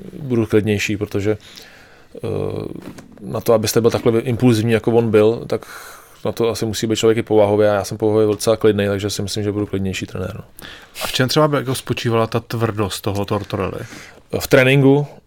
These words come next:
Speaker 1: strašně, už to začalo trénink campem, to bylo úplně, to byly galé, protože předtím v New Yorku, to se, to jsem myslel, že jsem v nějakým country clubu, když jsem přišel na, <laughs> na kemp, tam jsme nedělali skoro nic, že jo?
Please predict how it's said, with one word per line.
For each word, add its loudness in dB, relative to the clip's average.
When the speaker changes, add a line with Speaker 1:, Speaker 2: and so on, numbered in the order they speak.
Speaker 1:
strašně, -2
už -2
to -2
začalo 6
trénink 2
campem, 0
to 0
bylo 6
úplně, 0
to -6
byly 4
galé, 4
protože 0
předtím -4
v -6
New -4
Yorku, 2
to -4
se, -4
to -8
jsem -2
myslel, 2
že -2
jsem 0
v -2
nějakým 0
country 2
clubu, 4
když -6
jsem -2
přišel 2
na, 2
<laughs> 2
na 4
kemp, 4
tam 6
jsme 2
nedělali 6
skoro 6
nic, 0
že 0
jo? 0